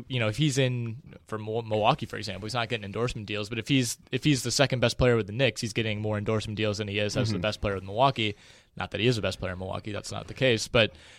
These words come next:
Speaker 1: I guess for when you're Dur-, at Durant's level, I mean, you have your own shoe, you have your own clothing line, you have Nike, everything, whatever. Like,
Speaker 2: Like,
Speaker 1: it's not gonna matter.
Speaker 2: I definitely, like, I think that,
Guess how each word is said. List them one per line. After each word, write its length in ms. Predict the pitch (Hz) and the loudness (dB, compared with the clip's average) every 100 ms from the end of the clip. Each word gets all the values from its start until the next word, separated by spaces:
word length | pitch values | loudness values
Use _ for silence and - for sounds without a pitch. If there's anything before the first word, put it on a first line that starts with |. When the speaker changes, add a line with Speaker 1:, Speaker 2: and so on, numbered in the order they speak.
| - | -6
Speaker 1:
I 100 | - | 4
guess 120 | 170 - | 4 8
for 220 | 185 160 | 8 10
when 160 | 190 | 8
you're 100 | 208 | 6
Dur-, 320 | 196 143 117 120 | 4 4 2 2
at 160 | 127 123 | 2 2
Durant's 340 | 107 104 110 | 2 2 2
level, 340 | 95 98 113 123 | 0 2 2 2
I 60 | 117 | 0
mean, 100 | 113 | 0
you 60 | |
have 100 | 104 | 2
your 80 | 98 | 2
own 140 | 123 123 | 2 0
shoe, 320 | - 113 110 | 2 2 2
you 80 | 101 | 0
have 100 | 98 | 0
your 120 | 107 | 0
own 200 | 110 104 | -2 -4
clothing 380 | - 113 104 107 | 0 2 2 -2
line, 320 | 104 104 104 | -2 -2 -2
you 100 | 98 | -4
have 320 | 95 95 101 | -6 -8 -10
Nike, 360 | 107 107 110 107 | -2 -2 0 -2
everything, 580 | 104 104 110 104 101 104 | -2 -4 -4 -4 -4 0
whatever. 300 | 113 113 117 | 2 4 4
Like, 60 | |
Speaker 2:
Like, 80 | 165 | 4
Speaker 1:
it's 120 | 139 | 2
not 140 | 175 127 | 0 0
gonna 100 | 107 | 0
matter. 240 | 104 98 | -2 0
Speaker 2:
I 40 | 175 | 2
definitely, 480 | 190 202 233 185 | 2 2 0 -2
like, 200 | 151 165 | 0 -2
I 140 | 110 156 | -2 -6
think 360 | - 160 143 | -2 -2 -2
that, 420 | 160 135 117 - | 0 2 2 -4